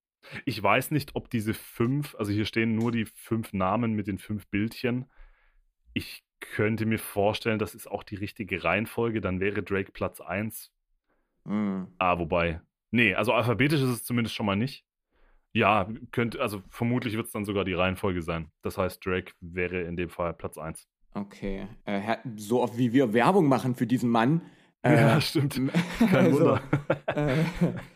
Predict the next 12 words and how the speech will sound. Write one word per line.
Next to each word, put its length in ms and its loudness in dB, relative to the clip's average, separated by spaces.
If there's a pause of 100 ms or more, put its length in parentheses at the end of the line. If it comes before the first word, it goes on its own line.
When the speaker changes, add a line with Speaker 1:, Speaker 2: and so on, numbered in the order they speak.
(420)
Speaker 2:
also 360 -2
möchte 360 -2
das 160 0
ja 100 -2
auch 120 -6
sein. 520 -4
Speaker 1:
Gern 260 4
geschehen 440 0
an, 300 0
äh, 20 -2
an 720 -4
Drake, 380 0